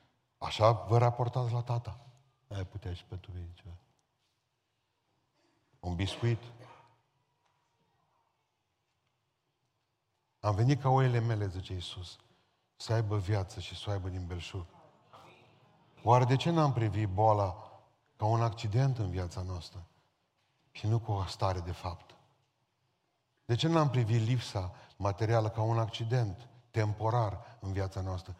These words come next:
și nu ca un mod de trăit? De ce n-am privit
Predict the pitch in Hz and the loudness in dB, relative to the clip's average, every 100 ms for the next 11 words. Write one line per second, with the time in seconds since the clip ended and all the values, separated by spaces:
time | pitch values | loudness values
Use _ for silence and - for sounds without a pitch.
0 | - _ - 107 107 107 98 104 98 82 | -20 _ -4 -4 0 0 0 0 -2 -4
1 | 87 - 87 87 - _ _ _ _ _ | -8 -8 -8 -10 -16 _ _ _ _ _
2 | _ _ _ _ _ _ _ _ 113 113 | _ _ _ _ _ _ _ _ 0 4
3 | 160 165 151 131 123 104 131 127 | 4 6 4 4 2 4 2 0